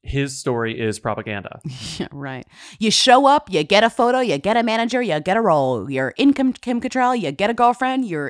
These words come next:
Speaker 2: in a movie with Kristen Bell, you're hanging out with Kristen Bell. <laughs> It's like a matter of months. <laughs> Next up, Lindsay Lohan and N F Ts. I actually don't wanna talk about this. <laughs>
Speaker 1: I actually don't wanna talk about this either. N F Ts are a who, though, so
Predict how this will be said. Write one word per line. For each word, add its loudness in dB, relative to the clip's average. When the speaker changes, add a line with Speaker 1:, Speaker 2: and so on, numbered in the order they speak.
Speaker 2:
in 0
a 2
movie 0
with -6
Kristen -2
Bell, 4
you're 2
hanging 2
out 0
with -6
Kristen -2
Bell. -4
<laughs> -20
It's -8
like 0
a 2
matter 2
of -6
months. -8
<laughs> -20
Next -4
up, 2
Lindsay 0
Lohan -2
and -2
N -2
F -2
Ts. -8
I 2
actually -6
don't -6
wanna -6
talk -10
about -12
this. -8
<laughs> -14
Speaker 1:
I -4
actually -4
don't -4
wanna -8
talk -10
about -10
this -14
either. -4
N -4
F -6
Ts -8
are 0
a -2
who, -6
though, -4
so -6